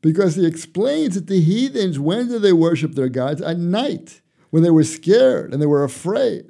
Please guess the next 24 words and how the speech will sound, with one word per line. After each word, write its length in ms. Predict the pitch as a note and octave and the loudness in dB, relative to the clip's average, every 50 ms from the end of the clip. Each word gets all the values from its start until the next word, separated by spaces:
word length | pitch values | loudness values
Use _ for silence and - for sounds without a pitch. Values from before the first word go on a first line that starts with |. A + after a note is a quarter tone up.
| _ _ _ _ _ _ | _ _ _ _ _ _
And 140 | - C3+ B2 | -10 -10 0
God 300 | A2+ E3 F#3 G#3+ A3+ A3 | 0 2 2 2 2 2
was, 160 | G3 F#3+ D#3+ | 2 0 2
they 100 | D#3+ F#3 | 2 0
were 120 | F#3 F#3 F#3 | 2 2 0
afraid 380 | E3 - - G3+ A3+ B3+ C4 | 0 -2 -4 0 0 2 2
of 80 | B3 G#3+ | 2 2
God. 320 | F#3 D#3 A#2 - - - - _ - _ | 0 -2 -4 -4 -10 -16 -20 _ -20 _
And 180 | - C#3+ D3+ C#3 | -4 -4 -2 0
during 200 | F#3+ A3 A3 A3 | 2 2 4 2
the 60 | G#3+ | 2
day, 160 | F#3 A3+ G#3+ | 2 2 2
they 100 | G#3 G#3 | 4 4
weren't 300 | G3 G3 A3 A#3+ C4+ D4 | 4 4 2 -2 -4 -4
afraid 340 | E4 A3 G#3+ A#3 A#3 G#3+ F#3 | -6 -4 0 2 2 2 2
of 120 | F3 D#3+ C#3+ | 2 0 0
God. 300 | C#3 A#2+ G2+ - - - _ _ _ _ | 0 -2 -2 -6 -12 -18 _ _ _ _
At 140 | C#3+ C#3+ D3+ | -6 -4 -2
night, 280 | F#3+ B3 C#4 - - | -2 -2 -2 -2 -2
they 60 | - F#3+ | -2 -2
were 140 | D#3+ C#3 | 0 0
afraid 280 | B2+ - - C3 B2+ A#2 | -2 -2 -4 -6 -6 -6
of 80 | A2 G2+ | -8 -10
God. 260 | A2 G#2 - - | -12 -16 -16 -20